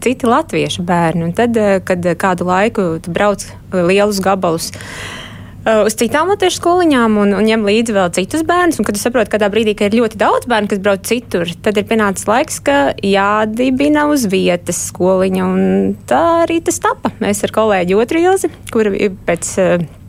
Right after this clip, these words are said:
pēc izglītības arī ir pe-, pirmskolas pedagogs. Viņa bija tā darītāja, kas uzņēmās to, to, to mācīšanas, um, brīdi, un, uh, un tad, um, es pieslēdzos ar organizēšanu un, un idejām un, un,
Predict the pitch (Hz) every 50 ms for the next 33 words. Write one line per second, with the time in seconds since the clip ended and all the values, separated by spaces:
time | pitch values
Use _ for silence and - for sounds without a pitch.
0 | - - - - - - - - - - - - - 190 202 202 - 185 185 180
1 | 180 - 170 160 156 - 165 156 156 160 175 240 320 - - 339 330 311 302 -
2 | 294 302 285 - 285 269 262 - - 269 262 262 240 240 226 226 220 - - -
3 | - - - - - - - - 226 233 233 208 196 202 190 - 185 185 170 170
4 | 175 175 175 170 190 196 208 262 285 302 - 330 339 349 349 - 240 - 233 233
5 | 233 214 196 190 190 190 190 - 175 180 180 175 175 175 175 - 175 170 - -
6 | - - - - 196 - 180 180 175 175 180 - - - 202 190 185 196 - 269
7 | 339 381 - - 359 349 349 320 - - - 302 294 285 285 269 269 254 262 247
8 | 240 233 226 226 220 220 220 214 208 208 214 226 240 240 247 240 226 208 214 208
9 | 202 202 208 202 202 202 202 196 196 196 190 196 202 202 190 - 220 202 - 208
10 | 196 185 185 190 190 - 202 214 - - 214 220 220 220 202 185 180 180 175 -
11 | 190 214 240 254 254 233 233 226 226 226 220 196 - - 208 208 190 180 185 180
12 | 170 180 190 - - - - - - - - - 214 208 233 247 214 196 196 196
13 | 185 180 175 175 170 165 165 160 165 165 165 160